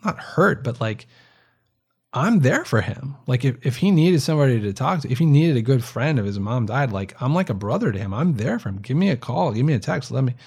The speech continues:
let me know what happened. I will be there for you. But didn't even provide me with that opportunity. So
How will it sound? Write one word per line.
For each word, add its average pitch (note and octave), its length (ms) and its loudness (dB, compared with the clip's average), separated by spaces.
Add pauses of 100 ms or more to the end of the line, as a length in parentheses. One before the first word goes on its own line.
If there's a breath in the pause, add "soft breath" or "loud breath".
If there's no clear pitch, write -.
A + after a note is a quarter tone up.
(320 soft breath)
let C3+ 80 2
me D3+ 80 6
know F3 240 8
what A#2 140 4
happened. A#2+ 520 0
I A#2+ 140 -2
will D#3+ 160 0
be C#3 280 -2
there B2+ 180 0
for - 120 -10
you. B2 140 -14
But A#2+ 320 -4 (840 soft breath)
didn't F#3 220 2
even C3 480 2 (760)
provide A#2+ 360 -2
me C3+ 80 4
with A#2 100 2
that A#2+ 140 -4
opportunity. D3 680 -4
So A2 360 -4